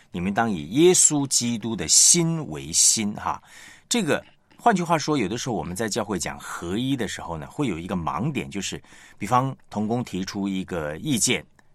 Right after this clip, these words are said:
啊，这个意见本身是对教会好的，没有问题；意见的本身，事工的本身没有问题，但是常常困扰就是在于说，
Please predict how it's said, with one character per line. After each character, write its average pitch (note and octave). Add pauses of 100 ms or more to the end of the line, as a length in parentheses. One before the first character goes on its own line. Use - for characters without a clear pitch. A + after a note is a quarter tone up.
(160)
啊， -
这 B3
个 C4
意 A#3+
见 G3+
本 D#3
身 D3
是 B2
对 G2
教 F#2
会 F#2
好 -
的， D2
没 F#2
有 A2+
问 G2
题； C#2+
意 A3
见 C#3
的 G2
本 -
身， A2
事 G3+
工 C3+
的 A#2
本 -
身 G2
没 F#2
有 D#2+
问 D#2
题， C2+ (500)
但 A#3+
是 A3 (680)
常 F3
常 C#3+
困 A#3+
扰 D#2
就 G#2
是 F#2+
在 G2
于 D#2+
说， F#2+